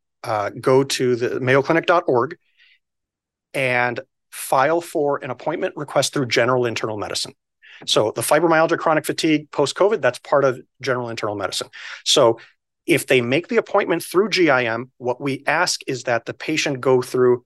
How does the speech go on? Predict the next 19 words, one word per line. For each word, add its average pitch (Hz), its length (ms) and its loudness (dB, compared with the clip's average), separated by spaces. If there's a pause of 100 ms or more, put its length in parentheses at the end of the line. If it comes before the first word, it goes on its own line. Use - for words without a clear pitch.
(120)
the 131 100 -4
G 135 320 -2
I 127 160 2
M 123 180 -2
Mayo 117 240 -6
Clinic 104 300 -6
workup, - 360 -4
which 120 220 0
is 117 240 2
essentially 120 640 0 (240)
all 113 180 2
the 113 80 -4
labs, 107 300 -2
all 113 180 0
the 113 60 -6
conversations, 107 600 -4
all 107 180 4
this, 104 200 -4
that, 151 280 2